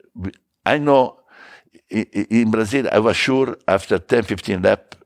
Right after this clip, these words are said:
the, the, the circuit was dry. It was raining like hell, you know, Brazil, this and that and that. Michael was insisting to have the wet tire. I thought we put, put the stick to both driver.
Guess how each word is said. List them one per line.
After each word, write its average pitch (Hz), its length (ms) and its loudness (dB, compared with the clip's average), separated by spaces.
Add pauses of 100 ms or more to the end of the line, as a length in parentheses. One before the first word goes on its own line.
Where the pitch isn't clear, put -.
(220)
the, 87 220 2
the, 80 580 2
the 80 120 -2
circuit 92 360 -2
was 69 180 -2
dry. 67 200 -2
It - 100 -8
was 80 220 0
raining 87 300 2
like 67 160 -2
hell, - 240 -2
you 76 100 -6
know, 76 140 -2
Brazil, 71 600 -4
this 64 340 -12
and - 140 -12
that - 160 -14
and - 140 -10
that. - 220 -16 (600)
Michael 139 380 2
was 104 140 2
insisting - 600 0 (300)
to - 80 2
have 95 100 4
the 87 100 4
wet 85 220 0
tire. - 320 -2 (1080)
I 113 140 0
thought 113 160 2
we 98 80 2
put, - 540 -4
put 95 140 2
the 71 100 -2
stick - 360 -10 (1040)
to 98 300 0 (140)
both 85 180 0
driver. - 400 -2